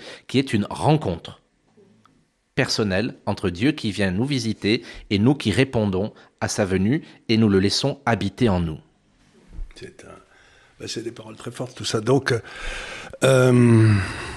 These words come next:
Speaker 2: donc on revient à Bernanos. Euh, ils ont, bon, il y avait des, quelques trucs dans la coque qui sont pas terribles, mais dans l'ensemble, ils ont plutôt bien fait leur boulot sur les deux mille ans qui viennent.
Speaker 1: Non, le
Speaker 2: Euh,
Speaker 1: problème, c'est les dominantes. C'est-à-dire quand la religion prend le dessus sur la,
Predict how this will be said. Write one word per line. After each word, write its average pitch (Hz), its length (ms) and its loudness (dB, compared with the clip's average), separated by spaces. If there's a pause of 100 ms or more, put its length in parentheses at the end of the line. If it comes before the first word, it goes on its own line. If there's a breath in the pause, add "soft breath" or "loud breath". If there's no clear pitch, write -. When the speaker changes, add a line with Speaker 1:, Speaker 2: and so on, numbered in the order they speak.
(160 loud breath)
Speaker 2:
donc 90 380 0
on 82 80 -6
revient 95 260 2
à 92 100 4
Bernanos. 85 720 2
Euh, 90 400 -2
ils 90 240 -2
ont, 85 320 2
bon, 85 300 0
il 80 80 0
y 78 40 -2
avait 80 280 -6
des, 80 200 -8
quelques 87 380 -8
trucs 90 220 -4
dans 87 120 -2
la 87 100 2
coque - 280 0
qui - 120 -6
sont 98 100 0
pas 85 140 -6
terribles, 117 320 2
mais 101 100 2
dans 92 120 0
l'ensemble, 104 360 0
ils 98 80 -4
ont 98 60 -2
plutôt 104 260 -6
bien 104 160 -2
fait 101 120 -4
leur 95 120 -4
boulot 107 240 -2
sur 107 160 -4
les 101 80 -2
deux 101 100 -2
mille 98 160 -2
ans 92 100 -4
qui 120 120 -4
viennent. 135 100 0
Speaker 1:
Non, 160 80 6
le 135 120 4
Speaker 2:
Euh, 117 80 0
Speaker 1:
problème, 131 360 4
c'est 147 160 2
les 127 120 6
dominantes. 147 480 4
C'est-à-dire 120 500 0
quand 127 280 0
la 113 180 4
religion 117 480 2
prend 123 140 0
le 113 80 2
dessus 104 340 -4
sur 107 200 -6
la, 110 160 -2